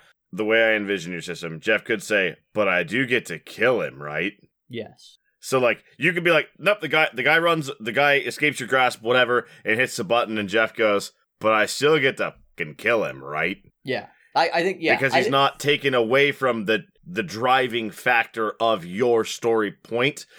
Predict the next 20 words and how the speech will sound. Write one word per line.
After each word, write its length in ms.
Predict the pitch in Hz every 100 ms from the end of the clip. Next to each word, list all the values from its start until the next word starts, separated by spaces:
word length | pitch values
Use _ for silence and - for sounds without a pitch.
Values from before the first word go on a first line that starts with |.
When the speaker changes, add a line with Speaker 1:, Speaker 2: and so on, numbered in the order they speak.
| -
Speaker 1:
but 120 | 127
it 40 | 120
Speaker 2:
Yeah. 60 |
Speaker 1:
allows 360 | 113 117 117 107
him 420 | - 123 120 107 _ _
to 100 | -
still 240 | 107 131 113
control 600 | - 110 - 120 113 107
his 340 | 101 110 95
character's 540 | - 113 113 110 101 90
interaction 720 | 101 98 98 101 - 101 95 -
in 300 | 107 110 101
the 400 | 87 90 82 78 _ _ _ _ _ -
instance. 640 | 110 92 - - - - _ _
Speaker 2:
Yeah, 180 | 143 127
I, 300 | 147 170 165
I, 80 | -
I 80 | 165
think 260 | 175 226 220
that, 220 | 196 185